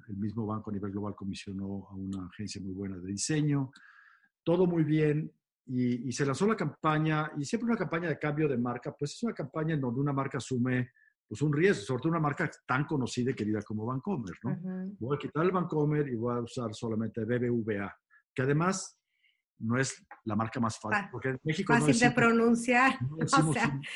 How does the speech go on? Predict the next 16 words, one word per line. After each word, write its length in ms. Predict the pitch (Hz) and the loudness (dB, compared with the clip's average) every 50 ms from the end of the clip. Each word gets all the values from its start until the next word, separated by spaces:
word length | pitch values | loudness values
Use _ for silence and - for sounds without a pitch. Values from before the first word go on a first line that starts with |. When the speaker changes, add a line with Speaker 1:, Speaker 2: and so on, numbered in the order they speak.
| - - 135 | -6 -2 0
Speaker 1:
no 80 | 151 | 0
decimos 380 | 151 - 190 165 160 156 - - | 0 2 4 4 4 4 6 6
V, 380 | 165 160 170 185 180 143 113 - _ _ - | 6 6 8 6 6 6 2 0 _ _ -6
¿no? 220 | 107 120 156 190 202 - - - - - - | -4 -4 -4 -4 -6 -12 -18 -20 -20 -16 -4
Speaker 2:
Sí, 340 | - 220 220 226 220 196 196 | 0 0 2 2 0 -2 -4
no. 300 | 202 196 196 196 208 196 - | -6 -6 -8 -8 -10 -10 -6
Speaker 1:
Hubiéramos 260 | 120 131 143 147 151 | 0 0 2 2 2
dicho 180 | 139 - 156 143 | 2 2 4 4
B 140 | 143 143 | 6 6
B 140 | 139 143 139 | 6 4 4
V 180 | 131 139 139 139 | 4 4 4 6
A, 240 | 147 147 120 110 - 107 | 6 4 2 0 -4 -6
¿no? 320 | 90 95 120 156 165 - _ | -4 -4 -4 -4 -6 -8 _
Speaker 2:
Ajá, 560 | - 214 208 185 214 208 208 220 220 220 214 - | -2 -2 -2 0 2 2 2 2 0 -2 -6 -12
Speaker 1:
¿Mm? 40 | 185 | -16
Speaker 2:
sí. 160 | - - 180 | -16 -12 -8